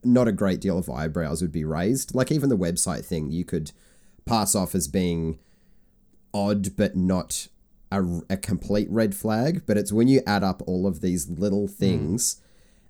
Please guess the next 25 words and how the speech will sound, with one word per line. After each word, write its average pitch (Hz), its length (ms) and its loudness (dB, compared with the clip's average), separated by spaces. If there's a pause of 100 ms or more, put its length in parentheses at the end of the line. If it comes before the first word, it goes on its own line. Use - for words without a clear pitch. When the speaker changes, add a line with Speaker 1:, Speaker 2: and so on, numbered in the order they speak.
(100)
Speaker 1:
and 92 420 0
they 98 240 0
keep 113 280 0
happening 90 600 0
one 90 240 2
after 90 380 -4
the 87 180 -2
other 80 480 -6 (120)
in, 80 480 -2
like, 82 280 -8 (240)
a 85 80 -6
terrible 117 760 -2
series 120 460 2
of 110 80 -2
unfortunate 117 580 2
events 104 400 2
that 92 200 2
it - 120 -4
starts - 380 -2
to - 80 0
become 87 460 -2
a 85 60 -4
little 85 440 -2
bit 71 220 -8
suspicious. - 680 -8